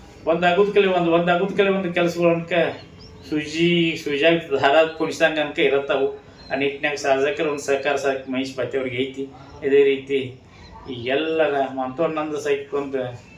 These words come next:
ಕೃಪ-, ಕೃಪಾ ಆಶೀರ್ವಾದ ಮ್-, ಕಾಯಂ ಮಹೇಶನ್ ಮ್ಯಾಗ ಐತೆ. ಯಾಕಂದ್ರೆ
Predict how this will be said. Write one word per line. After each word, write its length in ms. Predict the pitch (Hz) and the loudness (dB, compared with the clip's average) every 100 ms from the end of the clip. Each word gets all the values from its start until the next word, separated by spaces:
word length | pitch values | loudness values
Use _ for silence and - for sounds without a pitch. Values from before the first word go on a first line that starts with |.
| - - - | -20 -18 -14
ಕೃಪ-, 460 | 131 139 - - | -4 -2 -2 -8
ಕೃಪಾ 260 | 147 127 151 | -6 -4 -2
ಆಶೀರ್ವಾದ 640 | 147 143 - 139 139 135 | -2 -4 -4 0 0 0
ಮ್-, 240 | 127 127 123 - - - - - - | -4 -8 -12 -18 -20 -20 -20 -20 0
ಕಾಯಂ 320 | 139 165 160 123 104 - - - - - 143 | 2 4 0 -4 -8 -14 -20 -20 -20 -16 -6
ಮಹೇಶನ್ 360 | 143 139 143 | -4 -2 -2
ಮ್ಯಾಗ 240 | 139 139 127 | 0 0 0
ಐತೆ. 240 | 113 135 - - - - - 135 | 0 -2 -2 -8 -20 -20 -8 -4
ಯಾಕಂದ್ರೆ 440 | 135 139 147 127 | 0 0 0 0